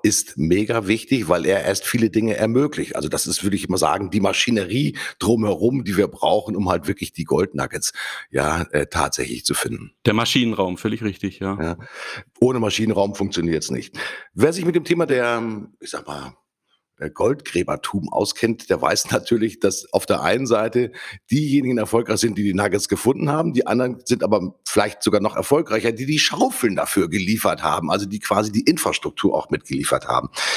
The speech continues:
Speaker 1: Wenn wir bei diesem Bild bleiben, Michael, und, ähm, stelle ich mir natürlich die Frage,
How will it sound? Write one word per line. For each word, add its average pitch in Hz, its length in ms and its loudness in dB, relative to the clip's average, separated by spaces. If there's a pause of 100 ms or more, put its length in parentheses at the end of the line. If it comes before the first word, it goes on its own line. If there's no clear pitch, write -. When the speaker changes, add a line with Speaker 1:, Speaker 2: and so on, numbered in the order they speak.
(140)
Speaker 1:
Wenn 131 160 4
wir 156 80 2
bei 143 120 0
diesem 151 360 2
Bild 143 300 0
bleiben, 113 420 2
Michael, 62 580 -8
und, 76 440 -2
ähm, 85 540 0 (640)
stelle 131 260 4
ich 131 60 0
mir 139 100 4
natürlich 127 220 0
die 127 80 2
Frage, 113 420 2